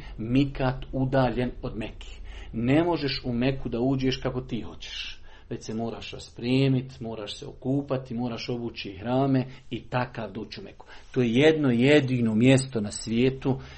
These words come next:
koje, kojim se tako prilazi. Što svakako ukazuje na veličin-, veličinu i veličanstvo Mekke, da čovjek četiristo kilometara prije toga se priprema i da se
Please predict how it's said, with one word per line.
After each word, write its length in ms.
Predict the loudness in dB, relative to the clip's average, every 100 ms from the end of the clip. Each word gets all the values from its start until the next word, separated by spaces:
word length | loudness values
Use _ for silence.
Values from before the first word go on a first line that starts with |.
| -16 0
koje, 360 | 2 2 0 -6 0
kojim 200 | 4 4
se 180 | 2 -2
tako 300 | -2 -2 -6
prilazi. 640 | -6 -8 -10 -10 -12 -14 -14 -14 -16 -12
Što 120 | -10
svakako 480 | -2 2 2 2 -2
ukazuje 440 | -2 0 2 2 0
na 80 |
veličin-, 640 | 0 -4 -6 -2 -2 -2 -2
veličinu 540 | -4 -4 0 4 6 4
i 40 |
veličanstvo 800 | 2 -4 -4 -4 -4 -4 -4 -4
Mekke, 720 | -4 0 0 0 4 4 4 -4 -20 -20 -18 -14
da 80 | -4
čovjek 360 | 0 2 2
četiristo 640 | 0 0 -2 -8 -6 -6 -6
kilometara 680 | -4 0 0 0 -4 -4 -2
prije 280 | -2 0 -2
toga 320 | -2 -2 -4
se 300 | -4 -10 -10
priprema 960 | -8 -8 -4 0 0 0 2 2 0 -6 -18 -16 -8
i 80 | -6
da 120 | -6
se 180 | -6